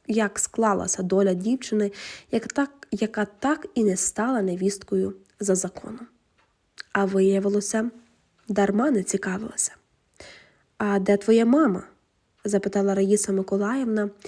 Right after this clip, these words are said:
дивлячись в обличчя онука. Тепер перед нею ніби й справді сидів її рідний син Ігор.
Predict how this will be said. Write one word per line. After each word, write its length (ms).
дивлячись 560
в 80
обличчя 540
онука. 460
Тепер 320
перед 300
нею 300
ніби 280
й 40
справді 640
сидів 380
її 360
рідний 380
син 340
Ігор. 380